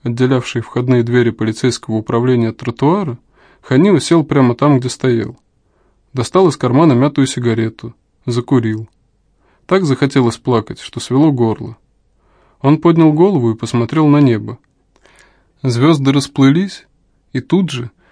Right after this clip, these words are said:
их великое множество соединилось в одно целое. Конец книги.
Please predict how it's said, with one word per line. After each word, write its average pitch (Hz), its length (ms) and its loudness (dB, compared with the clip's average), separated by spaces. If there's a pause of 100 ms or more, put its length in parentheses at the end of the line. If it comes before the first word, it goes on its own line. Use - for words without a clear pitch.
(200)
их - 200 -8
великое 131 380 0
множество 127 680 0 (300)
соединилось 120 840 0 (400)
в 120 100 -4
одно 117 280 0
целое. 107 540 -6 (1120)
Конец 147 360 0
книги. 117 480 0